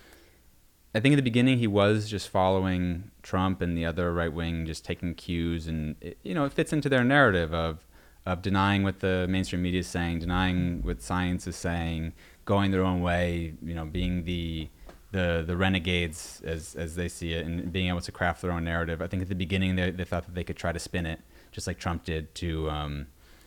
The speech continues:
for, for economic reasons and for little, for political reasons. It's an election, it's a midterm election year in Brazil right now. Um, and then, but then everyone else saw,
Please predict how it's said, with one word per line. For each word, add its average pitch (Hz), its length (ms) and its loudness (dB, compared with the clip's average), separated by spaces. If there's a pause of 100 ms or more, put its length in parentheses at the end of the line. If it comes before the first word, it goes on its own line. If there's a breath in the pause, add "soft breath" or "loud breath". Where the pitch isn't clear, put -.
(400 soft breath)
for, 87 320 -2
for 85 340 -4
economic 90 440 -2
reasons 82 360 -2
and 82 140 -6
for 90 120 -4
little, 87 280 -2
for 85 200 -6
political 95 400 -2
reasons. 87 340 -2
It's 78 140 -10
an 92 80 0
election, 95 360 0
it's 92 180 -6
a 87 300 0
midterm 104 300 0
election 90 380 -2
year 92 240 2
in 87 240 -2
Brazil 90 360 -2
right 90 180 -2
now. 90 300 -2 (600 soft breath)
Um, 80 500 -4 (720 soft breath)
and 110 200 4
then, 113 240 4
but 110 100 2
then 123 140 6
everyone 127 240 4
else - 440 0 (120)
saw, 98 640 6